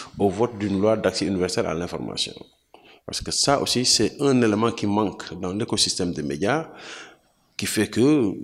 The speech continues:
on fait plus du journalisme de, de compte rendu, du journalisme de,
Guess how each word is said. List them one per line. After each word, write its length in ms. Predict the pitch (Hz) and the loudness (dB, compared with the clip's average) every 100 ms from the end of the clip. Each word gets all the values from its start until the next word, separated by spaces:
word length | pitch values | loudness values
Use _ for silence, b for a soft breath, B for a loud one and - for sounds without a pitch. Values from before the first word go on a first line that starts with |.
| - | -8
on 160 | - 104 | -2 -2
fait 200 | - 101 | 0 -2
plus 280 | - 131 110 | -2 -4 -4
du 140 | 110 | -4
journalisme 640 | 98 101 101 101 95 92 | -2 0 0 0 -2 -4
de, 440 | 87 87 87 87 - - - | -4 -4 -2 -4 -6 -14 -10
de 100 | 87 | -8
compte 320 | - 98 87 | -2 -2 -2
rendu, 800 | 95 85 92 113 117 110 104 95 92 | -2 -2 -4 -4 -4 -4 -6 -8 -8
du 100 | 98 | -6
journalisme 680 | 101 92 90 90 87 87 87 | -4 -2 -4 -6 -6 -8 -8
de, 540 | 85 87 87 87 - | -6 -4 -2 -4 -6